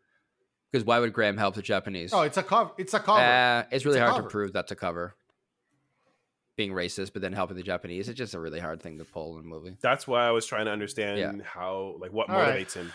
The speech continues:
Speaker 1: <clears throat> I think you just add another person. You know what? It's Willy. It's Willy the Weasel.
Speaker 2: <laughs> Hey, you know what? He, he's, he is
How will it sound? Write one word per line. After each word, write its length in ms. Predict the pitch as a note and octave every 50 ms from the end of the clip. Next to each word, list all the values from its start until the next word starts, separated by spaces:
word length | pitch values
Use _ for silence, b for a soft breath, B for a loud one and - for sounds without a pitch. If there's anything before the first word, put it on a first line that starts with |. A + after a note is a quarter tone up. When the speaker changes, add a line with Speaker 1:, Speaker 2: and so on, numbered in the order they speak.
| - - _ _
Speaker 1:
<clears throat> 220 | _ _ _ - G#3+
I 240 | G#3 G3+ - F#3+
think 160 | F#3 G3+ G3+ G3+
you 40 | F#3
just 140 | G3 G3 F#3
add 160 | D#3 D#3+ D#3
another 200 | D3 D#3 D3+ C#3+
person. 320 | D3 D3+ C3+ B2 B2+ A2 G#2
You 80 | B2
know 60 | D3+
what? 80 | D#3+ D#3+
It's 80 | D3 C3
Willy. 320 | B2+ C3 A#2 A2 G#2 G2+ B B B B B B B B B B B B B B B _ _ _ _ _ _ _ _ _ _ _ _ _ _ _ _ _ _ _ _ _ _ _ _ _ _ _ - - -
It's 120 | C3+ -
Willy 220 | C#3 C3+ C3+ C#3 C3+
the 100 | B2 B2
Weasel. 360 | A#2+ A#2 A#2 A2 C#4 - G2+ - -
Speaker 2:
<laughs> 100 | - - -
Hey, 320 | C#4 E4+ D4+ G3+ D3 - - - _ -
you 160 | D#3+ F3 G3
know 200 | F#3 G3 A#3 B3
what? 360 | G#3+ F#3+ F#3+ A3 C#4 C#4 -
He, 180 | - F#3+ G3 G#3 -
he's, 440 | D#3 D3 G#3+ D4 D4+ A3 - - -
he 400 | - - - - F#3+ A#3+ C4+ D4
is 440 | D4 C#4 B3 A3 F3 D#3+ - - -